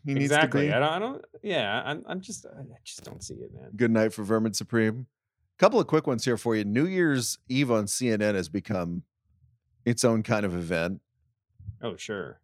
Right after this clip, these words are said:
Speaker 1: Why does Anderson Cooper drinking with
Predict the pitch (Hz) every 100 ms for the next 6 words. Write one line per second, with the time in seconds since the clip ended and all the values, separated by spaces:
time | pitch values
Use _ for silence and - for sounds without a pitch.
0 | - 117 131 185 180 127 - 123 131 139
1 | 135 123 110 - 127 120 104 85 95 98
2 | 113 117 127 120 117 104 101 98 -